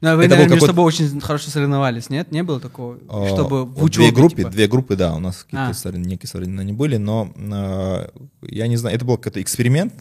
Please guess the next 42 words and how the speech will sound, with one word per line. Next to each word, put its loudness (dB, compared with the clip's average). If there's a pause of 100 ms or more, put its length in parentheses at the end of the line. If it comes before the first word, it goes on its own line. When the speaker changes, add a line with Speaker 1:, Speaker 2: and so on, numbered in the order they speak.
Speaker 2:
я -4
Speaker 1:
Мгм. 2
Speaker 2:
так 0
понимаю, -2 (160)
со -8
стороны -4
руководства -4 (200)
академии, -4 (460)
как -6
бы, -2 (140)
чтобы -14
все -8 (1080)
подтягивались, -4
Speaker 1:
Мгм. 0
Speaker 2:
либо -4
там -8
как-то -14
собрать, -4
там, -10 (260)
ну, -4
насколько -2
щас -2
я 0
узнавал, -2
вроде -4
как -8
таких -10
групп -4
уже 0
Speaker 1:
Не, 6
Speaker 2:
нету. 2
Speaker 1:
щас -2
нету. -6
А, -6
более 2
того, -2
Speaker 2:
Нет. -6 (400)
Speaker 1:
э, 2 (220)
э, -12 (220)
ты 0
должен 2
знать 0